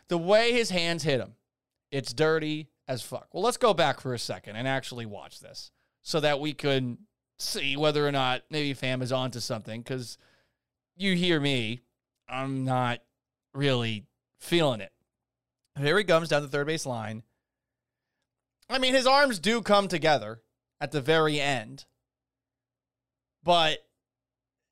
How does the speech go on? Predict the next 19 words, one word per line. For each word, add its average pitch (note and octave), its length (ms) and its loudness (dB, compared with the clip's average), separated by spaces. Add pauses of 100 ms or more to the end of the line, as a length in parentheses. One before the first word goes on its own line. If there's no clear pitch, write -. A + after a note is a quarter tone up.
is A#2+ 240 -10
he D#3 120 -2
not E3 160 2
allowed F3 320 2
to F3+ 120 -2
potentially D#3+ 840 -4
push F3 340 0
the E3 140 -4
guy's E3+ 300 0
skull E3 540 2
away E3 560 2
from D#3 180 2
his D3 160 0
chest? - 560 0 (2750)
Here's, D4+ 380 -2 (520)
here's C4 240 4
what B3+ 160 2
you G#3+ 60 -2
got. D3+ 260 0